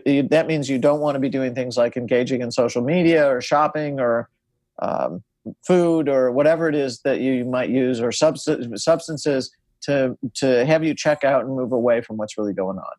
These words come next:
So the one choice, awareness. <clears throat> Be present. The second is the eight feelings, which I just named.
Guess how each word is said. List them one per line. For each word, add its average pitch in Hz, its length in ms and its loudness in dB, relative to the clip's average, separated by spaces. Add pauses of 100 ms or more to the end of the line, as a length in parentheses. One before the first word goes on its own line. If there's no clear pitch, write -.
So 120 380 0 (100)
the 123 100 -2 (100)
one 143 220 2
choice, 165 460 0
awareness. 123 600 -4 (580)
<clears throat> 208 480 0
Be 156 160 4
present. 139 480 0 (160)
The 190 80 0
second 214 600 0
is 156 260 2
the 156 140 2
eight 147 180 0
feelings, 135 540 -4
which 143 180 -2
I 135 80 4
just 135 320 -2
named. 113 420 -4